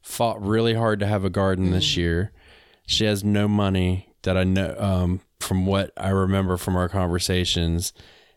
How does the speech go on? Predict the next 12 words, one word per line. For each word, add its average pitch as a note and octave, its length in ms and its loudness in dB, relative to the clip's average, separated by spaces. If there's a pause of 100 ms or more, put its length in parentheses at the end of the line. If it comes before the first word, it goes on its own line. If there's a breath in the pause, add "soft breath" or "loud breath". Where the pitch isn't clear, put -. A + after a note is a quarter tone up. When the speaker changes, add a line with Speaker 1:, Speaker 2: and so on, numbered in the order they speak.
(220 loud breath)
Speaker 1:
And F#2 920 0
she - 240 -2
just F#2 240 -4
got F#2+ 200 -2
her G2 100 0
first F#2 460 -4
tomato, F#2+ 580 0 (880 soft breath)
pepper, B2 520 -2 (1200)
and F2+ 1300 2
something G2 320 -2
Speaker 2:
Yeah. E2 60 0
Speaker 1:
else, - 340 -4